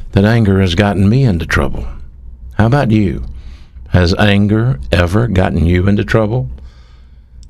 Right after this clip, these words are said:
Listen to Ephesians chapter four, verses thirty and thirty-one.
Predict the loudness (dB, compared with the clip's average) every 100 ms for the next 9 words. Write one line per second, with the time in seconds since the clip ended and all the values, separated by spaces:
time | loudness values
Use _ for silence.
0 | 0 2 2 2 0 2 0 0 2 0
1 | 0 0 0 0 0 0 -2 -2 -10 -14
2 | -18 -20 -20 -20 -20 -20 -8 0 2 2
3 | 0 0 0 0 2 2 2 0 0 0
4 | 2 2 0 -2 -8